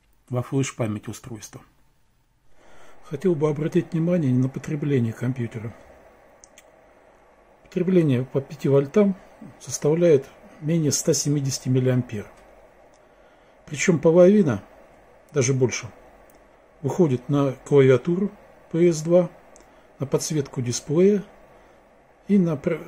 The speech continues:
и на П С Ж, Program Sound Generator. Если эти устройства удалить,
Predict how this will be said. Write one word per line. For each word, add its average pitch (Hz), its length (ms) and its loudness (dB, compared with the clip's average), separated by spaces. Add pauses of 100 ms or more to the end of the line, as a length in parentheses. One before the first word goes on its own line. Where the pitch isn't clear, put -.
и 180 140 -4
на 156 220 -2
П - 120 -6
С 139 200 -2
Ж, 110 280 -4 (220)
Program 123 360 0
Sound 120 260 0
Generator. 117 560 -2 (1400)
Если 160 500 -2 (260)
эти 147 280 -6
устройства 139 720 -4
удалить, 170 560 0